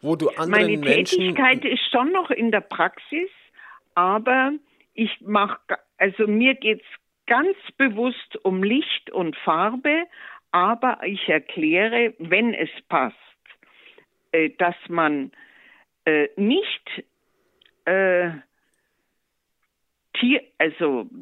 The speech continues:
Speaker 2: wie soll ich sagen? Ja, äh, Tiere töten braucht oder im Gegenteil, das Licht kann sich nicht im Körper entwickeln, solange einer noch auf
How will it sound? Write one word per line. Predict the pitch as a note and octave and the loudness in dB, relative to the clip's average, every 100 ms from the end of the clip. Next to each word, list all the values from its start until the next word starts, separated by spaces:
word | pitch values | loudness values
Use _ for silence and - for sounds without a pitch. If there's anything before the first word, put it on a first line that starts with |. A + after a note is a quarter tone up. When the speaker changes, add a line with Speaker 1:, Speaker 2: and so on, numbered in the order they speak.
| A2+ C3 - | -16 -14 -12
Speaker 2:
wie | D3+ - | -12 -10
soll | D3+ | -10
ich | D3 - | -10 -8
sagen? | F#3+ C3 F3 _ _ _ _ _ _ _ | -8 -8 -12 _ _ _ _ _ _ _
Ja, | C3 D3 F3 C3 C3 _ _ _ | -6 -2 -2 -4 -10 _ _ _
äh, | C#3+ C3 - - | -8 -8 -6 -2
Tiere | C#4 E4 C#4+ | 0 2 0
töten | - G3+ F#3+ - F#3+ | 0 0 0 -4 -4
braucht | D#3 D#3 F#3+ C4 - - - _ _ _ _ _ | 0 2 0 -4 -10 -18 -20 _ _ _ _ _
oder | - G#3+ G#3 D3 | -2 0 2 0
im | F3+ E3 | -2 -4
Gegenteil, | G#3 B3 C4 A3 F3 C#3+ F3+ | -2 0 0 0 0 2 2
das | F3+ E3 - | -2 -8 -6
Licht | G#3 D4 - - - | -2 -2 -2 -10 -4
kann | G3+ F#3 F#3+ - | -2 0 -2 -6
sich | F3+ - | -6 -2
nicht | A3 D#4 - - | -2 -2 -6 -6
im | G#3 F#3 | -6 -4
Körper | - D#3 F#3 - F3 | -2 -2 0 -2 -2
entwickeln, | D3 C3+ - F#3+ - A3+ A3+ A3+ _ - - - - | -2 -8 -6 -10 -2 -2 -2 -8 _ -20 -20 -12 -4
solange | D#3+ D3+ C#3 F3 G3 G#3 G3 _ | -2 0 0 -2 -4 -4 -4 _
einer | C3 C#3+ E3 F3+ F3+ | 0 0 0 -2 -2
noch | C#3 D3 - - - _ _ _ _ - | -4 -6 -8 -20 -20 _ _ _ _ -8
auf | C#3+ | -8